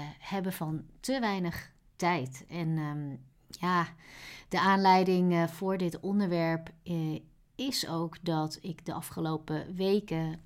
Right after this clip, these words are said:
eh, best een volle agenda heb gehad met heel veel, eh, gesprekken. Eh, gesprekken met klanten, gesprekken met, eh, mensen die in een traject willen stappen en ook,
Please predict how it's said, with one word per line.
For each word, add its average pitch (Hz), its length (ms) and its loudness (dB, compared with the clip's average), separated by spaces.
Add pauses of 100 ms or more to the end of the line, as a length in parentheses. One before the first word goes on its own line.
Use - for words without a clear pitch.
(100)
eh, 160 320 -2
best 175 240 -2
een 156 160 0
volle 233 340 -4
agenda 180 380 -2
heb 175 140 -4
gehad 170 200 -6
met 170 140 -4
heel 185 320 -4
veel, 175 540 -4
eh, 160 260 -4
gesprekken. 190 640 -2 (520)
Eh, 170 160 0
gesprekken 180 420 -2
met 160 140 -4
klanten, 185 540 0
gesprekken 165 480 -4
met, 160 380 -2
eh, 160 360 -2
mensen 165 520 0
die 156 340 -4
in 196 140 -2
een 214 100 2
traject 185 440 -2
willen 175 160 -2
stappen 160 640 -4
en 165 300 -4
ook, 160 320 -2